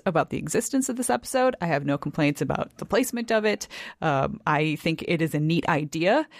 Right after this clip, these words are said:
and, you know, it may not be my favorite story, but I'm, I'm all for them still continuing to try to do new and different and sort of format breaking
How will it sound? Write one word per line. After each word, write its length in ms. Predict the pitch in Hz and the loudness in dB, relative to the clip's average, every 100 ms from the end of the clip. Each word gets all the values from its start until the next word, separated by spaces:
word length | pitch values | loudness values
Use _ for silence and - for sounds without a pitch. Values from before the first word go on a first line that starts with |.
| - - 180 | -20 -6 0
and, 460 | 175 170 170 160 - - _ _ - | 2 2 0 -2 -8 -16 _ _ -2
you 120 | 180 | 0
know, 100 | 156 | 2
it 60 | |
may 100 | 180 | 0
not 160 | 165 160 | 0 0
be 80 | 160 | 0
my 140 | 143 | 0
favorite 320 | 135 143 - | 2 0 0
story, 340 | - 147 160 254 | -2 0 0 0
but 140 | 175 | 0
I'm, 300 | 185 190 190 - | 0 0 -4 -2
I'm 220 | 202 220 | 0 2
all 200 | 214 240 | 2 2
for 280 | - 220 226 | 2 0 2
them 320 | 196 190 190 - - - | 2 0 -2 -8 -18 -14
still 380 | - - 247 269 | -6 2 4 4
continuing 760 | - 214 - 262 254 254 233 | 0 -2 0 2 2 4 2
to 80 | 226 | 0
try 420 | 220 - 180 170 175 | -2 0 2 2 2
to 120 | 190 | 0
do 320 | 165 156 156 | 2 2 2
new 360 | 156 170 170 165 | 2 2 2 2
and 220 | 170 156 | 0 2
different 500 | 165 - 147 139 - - | 0 2 0 0 -2 0
and 160 | 151 | 0
sort 280 | - 160 151 | 2 0 2
of 160 | 147 - | 0 -2
format 440 | - 156 151 - | 0 2 0 0
breaking 520 | 170 151 156 143 147 | 0 2 2 2 0